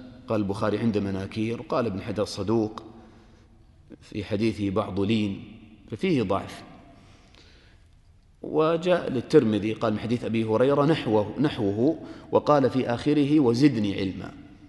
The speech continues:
الحمد لله على كل حال، وأعوذ بالله من حال أهل النار. إسناده حسن، وفيه محمد بن ثابت عن أبي هريرة، قال ابن معين: "لا أعرفه". وفيه موسى، يعني، بن عبيدة،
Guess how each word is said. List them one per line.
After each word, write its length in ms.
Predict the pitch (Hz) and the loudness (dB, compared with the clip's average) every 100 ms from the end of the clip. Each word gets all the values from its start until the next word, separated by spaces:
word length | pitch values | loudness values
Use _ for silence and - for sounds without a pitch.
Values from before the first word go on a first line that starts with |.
| - - - 127 | -20 -20 -4 -2
الحمد 340 | 127 151 113 | 0 2 2
لله 260 | 104 104 101 | 0 -4 -4
على 180 | 104 | -4
كل 280 | 101 120 104 | -2 -2 -2
حال، 260 | - 135 139 | -2 0 2
وأعوذ 380 | 127 113 113 104 | 0 0 0 0
بالله 280 | 104 127 | 0 0
من 180 | 113 101 | -2 -4
حال 320 | 127 127 110 | -4 -2 -2
أهل 160 | 127 113 | -2 -2
النار. 480 | 110 98 95 98 - - - - - - | -2 -2 -6 -10 -14 -20 -20 -20 -20 -14
إسناده 400 | - 113 104 98 | -6 -4 -4 -4
حسن، 360 | - 113 131 - - - - - - - - - | -4 -4 -6 -6 -12 -20 -20 -20 -20 -20 -20 -8
وفيه 380 | 220 269 - 151 | -2 0 2 2
محمد 420 | 113 95 123 113 | 2 2 2 2
بن 140 | 104 104 | 0 -2
ثابت 420 | - 113 98 - | 0 0 0 -4
عن 160 | 98 104 | -4 -4
أبي 140 | 98 | -2
هريرة، 420 | 101 104 101 101 107 - | 0 0 0 -2 -6 -8
قال 140 | 104 104 | -4 -2
ابن 140 | 98 | -2
معين: 340 | 98 98 101 | -2 -2 -2
"لا 180 | 98 104 | -2 -2
أعرفه". 560 | 104 98 107 95 95 - - - - - - - - | -2 -4 -4 -4 -6 -10 -14 -20 -20 -20 -20 -20 -14
وفيه 360 | 98 117 117 107 | -4 0 0 0
موسى، 520 | 107 113 104 104 104 117 - - - - - - - - - | 0 -2 -2 -4 -4 -8 -18 -20 -20 -20 -20 -20 -20 -16 -8
يعني، 560 | - 101 101 - - - | -6 -4 -4 -4 -8 -6
بن 160 | 101 | -4
عبيدة، 560 | 104 95 107 98 92 | -2 0 2 2 0